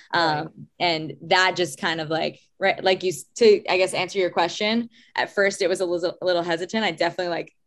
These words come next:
Speaker 2: you know, made sure I went home and, like, thought about it a little bit. I guess a funny, like, recruiting story,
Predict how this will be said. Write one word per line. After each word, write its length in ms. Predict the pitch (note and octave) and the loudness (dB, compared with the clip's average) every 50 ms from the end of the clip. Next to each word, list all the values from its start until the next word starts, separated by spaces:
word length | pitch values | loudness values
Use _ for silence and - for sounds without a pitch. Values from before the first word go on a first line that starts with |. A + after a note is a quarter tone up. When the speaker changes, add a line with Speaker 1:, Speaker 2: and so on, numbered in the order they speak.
| _ _ _ _ _ _ _ _ | _ _ _ _ _ _ _ _
Speaker 2:
you 100 | G3 F3+ | -4 -4
know, 100 | D#3+ D#3+ | -4 -4
made 240 | E3+ F3 F#3 F3+ F3 | -2 -2 -4 -2 0
sure 120 | - F#3 | 0 2
I 100 | E3 E3 | 2 4
went 200 | F3 F3+ F3+ F3 | 2 2 0 -2
home 260 | F3+ F#3 F#3 F#3 F#3+ | 0 0 0 0 0
and, 80 | G3+ F3+ | -2 -2
like, 220 | E3 D#3+ D3 - | -4 -6 -6 -2
thought 180 | - F3 E3+ E3 | 0 0 0 2
about 220 | E3+ F3 F3+ F3+ | 2 0 2 2
it 80 | F#3+ F#3+ | 2 0
a 20 | |
little 280 | G3 G3+ G3+ G3+ G3+ G3 | 2 0 0 0 0 0
bit. 260 | A3 A3+ A#3+ C4+ C4 - _ _ _ _ _ _ - | 0 0 0 0 -2 -8 _ _ _ _ _ _ -6
I 20 | E3 | -4
guess 160 | F3 E3+ D3 | -4 -2 -2
a 60 | F3 D#3 | -6 -4
funny, 300 | C#3+ F3+ E3+ E3+ E3 E3 | -2 -2 -2 -2 -4 -4
like, 180 | D#3+ D3+ D3 | -4 -4 -4
recruiting 460 | E3 E3 C#3+ E3 E3+ D#3+ D#3 D#3 E3 | -6 -6 -2 0 0 2 2 0 -4
story, 360 | D3+ - - E3+ D#3 D3+ D3 | -4 -2 0 0 0 0 -2